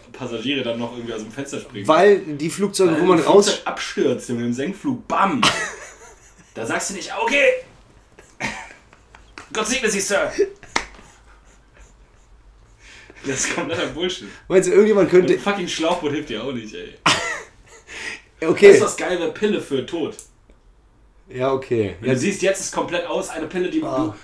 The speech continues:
Speaker 1: du, du droppst rein, schluckst, direkt weg.
Speaker 2: Bist du lange nicht mehr geflogen?
Speaker 1: Vor ein paar Wochen. Ah, nee, letztes Mal Sevilla.
Speaker 2: Ja?
Speaker 1: Ja.
Speaker 2: Wie lange her?
Speaker 1: Zwei Monate.
Speaker 2: Mit Maske die ganze Zeit?
Speaker 1: Ja. Kannst du jetzt wieder ohne.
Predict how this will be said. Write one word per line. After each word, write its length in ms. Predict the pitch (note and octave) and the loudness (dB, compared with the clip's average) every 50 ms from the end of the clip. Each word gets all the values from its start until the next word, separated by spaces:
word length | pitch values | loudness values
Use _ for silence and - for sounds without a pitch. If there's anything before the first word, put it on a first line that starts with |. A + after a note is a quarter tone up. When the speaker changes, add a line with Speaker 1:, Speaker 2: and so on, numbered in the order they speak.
| - - | -16 -14
Speaker 1:
du, 60 | B2 | -12
du 100 | B2 A#2+ E3 | -8 -6 -4
droppst 300 | F3 E3+ - - F3+ F3 | -4 -4 -6 -8 -6 -6
rein, 140 | F3+ F3+ | -6 -4
schluckst, 400 | F3 - E3+ F3 F3 F3 - - | -6 -4 -4 -4 -4 -4 -6 -6
direkt 260 | D3 C3 D#3 D#3 D3+ C#3+ | -6 -6 -6 -6 -6 -6
weg. 240 | C#3+ C3+ A#2+ - - - | -6 -6 -6 -8 -10 -6
Speaker 2:
Bist 160 | - - - | -4 -2 2
du 40 | E3 | 2
lange 200 | D#3+ E3 E3+ D3+ | 4 4 4 4
nicht 100 | - C3 | 2 2
mehr 80 | B2+ | 0
geflogen? 400 | A#2 G#2+ A2+ B2 B2 C#3 D3 - - - _ _ _ _ _ _ _ _ _ _ _ _ _ _ | -2 -2 0 -2 -2 -2 -4 -6 -14 -20 _ _ _ _ _ _ _ _ _ _ _ _ _ _
Speaker 1:
Vor 100 | A2 A2 | -20 -20
ein 80 | G#2+ G#2+ - - - | -20 -20 -20 -20 -20
paar 240 | - G#2+ G#2+ G#2+ G#2 | -20 -20 -20 -20 -18
Wochen. 220 | G#2+ A2 A2 - A2 A2+ | -18 -18 -18 -18 -18 -16
Ah, 140 | A#2 B2+ B2+ | -14 -12 -10
nee, 160 | C#3+ D3 C#3 | -8 -6 -6
letztes 240 | B2+ C3+ C3 - D3+ | -6 -6 -6 -8 -8
Mal 80 | C#3 B2 | -10 -10
Sevilla. 380 | - A#2+ B2 C3 B2 G#2 - - _ _ | -10 -10 -10 -10 -10 -12 -14 -18 _ _
Speaker 2:
Ja? 360 | - B2+ D3+ G3 B3+ C4+ - - - _ _ _ | 0 2 2 2 2 0 -4 -10 -16 _ _ _
Speaker 1:
Ja. 240 | G#2 G2 F#2+ G2 - - - | -20 -20 -20 -20 -20 -14 -6
Speaker 2:
Wie 60 | B2+ | -4
lange 240 | B2+ C3 C3 B2+ A#2+ | -2 -2 -2 0 0
her? 300 | B2 D3 F3 F3 - - - _ _ _ _ _ _ | 0 0 0 -2 -6 -12 -20 _ _ _ _ _ _
Speaker 1:
Zwei 160 | - - F#2+ F#2+ | -20 -20 -20 -20
Monate. 340 | G2 A2 A#2 B2 - D#3+ E3 - - _ _ _ _ _ _ - | -18 -18 -18 -18 -18 -18 -20 -20 -20 _ _ _ _ _ _ -6
Speaker 2:
Mit 180 | C3+ E3 D#3+ D#3 | -4 -4 -2 -2
Maske 300 | D#3 D3+ D3+ - B2 A#2 | -2 -2 -2 -2 -4 -2
die 60 | A2 | -2
ganze 280 | A2+ A2+ G#2+ B2 C3+ | -2 -2 -4 -4 -6
Zeit? 100 | C3 - - - - _ _ | -8 -10 -14 -20 -20 _ _
Speaker 1:
Ja. 180 | G#2 F#2 D#2+ - - _ _ _ _ _ _ _ _ _ _ | -20 -18 -18 -20 -20 _ _ _ _ _ _ _ _ _ _
Kannst 180 | - C3+ C3+ C3 | -14 -12 -10 -10
du 60 | A2+ | -10
jetzt 100 | G2+ - | -10 -10
wieder 140 | G#2+ G2+ A#2+ | -12 -12 -12
ohne. 160 | A#2+ G#2+ F#2 | -12 -14 -14